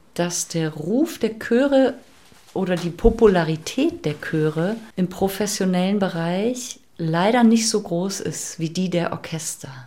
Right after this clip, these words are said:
Man muss natürlich zugeben, dass Chormusik eigentlich monochromer ist von der Farbigkeit, denn wir haben fast immer nur die vier bis acht bis zwölf bis sechzehnstimmige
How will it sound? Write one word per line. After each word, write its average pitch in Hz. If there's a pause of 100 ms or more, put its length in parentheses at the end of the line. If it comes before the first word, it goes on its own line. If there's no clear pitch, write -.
(160)
Man 185
muss 254
natürlich 233
zugeben, 165
dass -
Chormusik 190 (240)
eigentlich 214
monochromer 196
ist -
von 156
der 151
Farbigkeit, 156
denn 151
wir 147
haben 151
fast -
immer 196 (220)
nur 202 (300)
die 185
vier 233
bis 190
acht 190
bis -
zwölf 170
bis 170
sechzehnstimmige 196